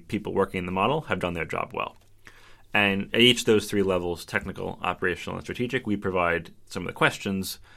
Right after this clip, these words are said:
and some of the considerations that are in play. And then if you can imagine it, that's, that's the circular part of the queue, and then the hook at the queue at the end is the communication part. So that's when it break, we break out of that cycle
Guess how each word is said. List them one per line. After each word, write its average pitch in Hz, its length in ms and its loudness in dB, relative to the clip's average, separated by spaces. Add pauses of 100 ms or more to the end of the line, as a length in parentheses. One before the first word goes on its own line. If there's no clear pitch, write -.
(160)
and 87 420 -6
some 92 240 -4
of 90 40 -4
the 87 60 -6
considerations 90 760 -2
that - 140 -4
are - 200 -6
in - 120 -12
play. 78 220 -4 (760)
And 95 160 -4
then 90 320 -4
if 98 100 -12
you 98 100 -2
can 95 140 -2
imagine 101 380 4
it, 90 120 -2
that's, - 440 -2
that's 95 260 0
the 85 180 -4
circular 117 440 6
part 95 220 2
of 85 80 -2
the - 60 -4
queue, 98 400 0
and 90 100 -2
then 90 120 -4
the 87 80 -6
hook 147 220 0
at 117 80 -4
the - 80 -2
queue 104 220 0
at 85 100 0
the 92 120 -4
end 82 320 -6 (400)
is 85 300 -4
the - 80 -8
communication 90 560 -2
part. - 260 -12 (140)
So 92 100 -10
that's 98 260 2
when 87 140 -2
it 80 180 -4
break, 110 240 2
we 104 100 -6
break 113 300 4
out 104 100 2
of 95 60 0
that 87 220 0
cycle 87 500 -4